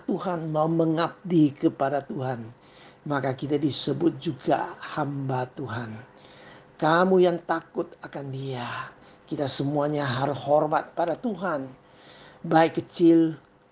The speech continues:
maupun besar, siapa saja. Marilah kita di sini mendengar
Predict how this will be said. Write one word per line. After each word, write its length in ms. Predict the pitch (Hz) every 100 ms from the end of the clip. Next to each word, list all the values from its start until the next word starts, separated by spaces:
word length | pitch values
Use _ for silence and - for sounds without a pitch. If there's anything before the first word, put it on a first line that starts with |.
| _ -
maupun 560 | 165 147 139 156 143
besar, 400 | 131 - 127 120 120 - _ _ _
siapa 640 | - - - 180 180 175
saja. 480 | 143 135 110 - - - - _ _ _ _ 185
Marilah 480 | 156 156 143 135 131
kita 240 | 156 139 139
di 80 |
sini 480 | 127 135 139 131 131 123 - - - - 175
mendengar 720 | 156 143 135 135 139 131 135